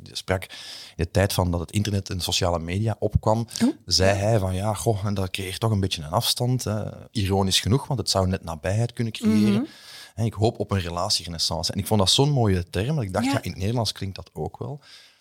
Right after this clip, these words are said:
Speaker 1: Dus vandaar die titel. En, eh, ik geloof daar ook echt in, hè. Volgens
Speaker 2: Mhm.
Speaker 1: mij zijn we op een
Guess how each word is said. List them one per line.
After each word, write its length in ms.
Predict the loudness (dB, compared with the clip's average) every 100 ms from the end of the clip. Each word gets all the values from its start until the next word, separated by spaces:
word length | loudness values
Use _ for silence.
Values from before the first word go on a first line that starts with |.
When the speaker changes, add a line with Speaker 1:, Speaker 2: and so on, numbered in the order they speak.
| _ _
Speaker 1:
Dus 200 | -2 2
vandaar 340 | 4 4 2
die 140 | 0 -2
titel. 400 | 0 2 2 0
En, 200 | -4 -4
eh, 100 | -6
ik 140 | -4
geloof 200 | 2 2
daar 120 | 4 2
ook 120 | 0
echt 260 | -4 -6
in, 280 | -6 -8 -8
hè. 220 | -8 -8
Volgens 220 | -4 0 4
Speaker 2:
Mhm. 100 | 4
Speaker 1:
mij 100 | 4
zijn 120 | 2
we 80 | 0
op 120 | -4
een 200 | -4